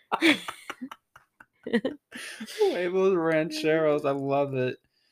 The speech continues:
Speaker 2: Um, I think this is after his rehab, it says, that he lost a
Speaker 1: Aw.
Speaker 2: bunch of weight,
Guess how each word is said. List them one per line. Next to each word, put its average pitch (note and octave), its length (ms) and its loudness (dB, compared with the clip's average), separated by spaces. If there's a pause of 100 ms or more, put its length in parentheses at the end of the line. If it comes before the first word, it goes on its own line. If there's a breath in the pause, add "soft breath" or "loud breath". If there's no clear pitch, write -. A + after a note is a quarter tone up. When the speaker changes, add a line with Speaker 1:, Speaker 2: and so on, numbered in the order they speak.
(340)
Speaker 2:
Um, D3+ 440 0 (120)
I D3+ 80 -2
think A#3+ 140 2
this C4+ 140 0
is F3 80 -2
after C3+ 360 0
his B2+ 200 -4
rehab, B2+ 460 0
it A#2 120 -6
says, A2+ 600 -4 (100)
that A#2+ 100 -14
he B2+ 80 -4
lost B2+ 320 0
a - 20 -2
Speaker 1:
Aw. A#2+ 40 -6
Speaker 2:
bunch A#2 260 -6
of A2+ 80 -6
weight, A2+ 320 -4